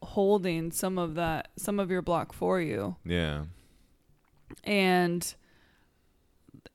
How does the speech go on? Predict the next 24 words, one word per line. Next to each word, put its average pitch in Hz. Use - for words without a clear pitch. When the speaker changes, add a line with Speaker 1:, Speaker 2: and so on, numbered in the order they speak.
Speaker 1:
like, 202
my 220
role 202
was 185
to 185
try 196
to 185
help 190
you 190
out 190
of 180
it 175
so 190
your 190
role 180
could 185
be 170
resistant 170
and 170
getting 165
out 160
of 160
Speaker 2:
Mm-hmm. 156
Speaker 1:
it. -